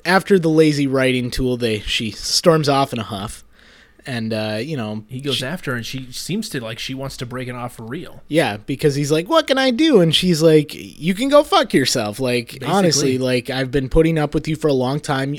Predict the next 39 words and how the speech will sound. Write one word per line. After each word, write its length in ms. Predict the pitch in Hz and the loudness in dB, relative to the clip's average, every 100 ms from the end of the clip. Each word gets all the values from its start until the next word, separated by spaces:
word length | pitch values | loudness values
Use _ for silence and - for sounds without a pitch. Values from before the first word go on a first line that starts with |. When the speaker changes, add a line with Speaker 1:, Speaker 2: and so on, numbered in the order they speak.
| - | -2
Speaker 1:
All 160 | 135 | 0
you 140 | 143 156 | 0 2
think 220 | 151 143 | 0 0
of 120 | 143 139 | -2 -2
is 160 | 135 | -4
yourself. 400 | 139 - 117 117 | -4 -4 -4 -6
You 60 | 123 | -8
do 100 | 120 | -6
nothing 400 | 123 127 160 156 | -4 -4 -2 0
but 160 | 156 - | 0 0
complain 380 | 160 131 139 | -2 -2 -2
when 120 | 143 127 | -2 -2
things 240 | 147 143 | -2 -2
are 60 | 123 | -4
finally 380 | - 147 170 170 | -2 -2 -2 0
going 260 | 170 180 | 0 0
right. 280 | 147 139 156 - - - | 2 0 -2 -12 -14 -4
You 80 | |
still 320 | 127 - 196 202 | -2 8 10 10
don't 240 | 180 160 | 6 2
even 260 | 143 127 123 | -2 -4 -6
fucking 380 | 135 123 123 | -6 -6 -6
do 160 | 120 120 | -4 -4
the 100 | 113 | -4
right 240 | 110 107 | -4 -6
thing. 200 | - 131 | -6 -6
Fuck 320 | - 220 190 247 | -2 -2 0 -2
you." 180 | 117 - - - - | -2 -4 -14 -18 -18
So 160 | - 180 | -4 -2
she 120 | 214 | 2
takes 300 | 226 269 - | 2 2 2
off, 320 | 320 330 - - | 2 2 -2 -10
and 220 | 120 117 113 | -10 -10 -8
understandably. 880 | 127 139 139 - 165 175 113 98 - - - | -6 -4 -4 -2 0 0 -2 -6 -8 -20 -12
And 200 | - 170 | -4 0
that's 300 | 277 359 - | 0 -2 -2
when 160 | 254 214 | 2 4
we 140 | 196 | 4
get 360 | 165 160 151 | 6 4 4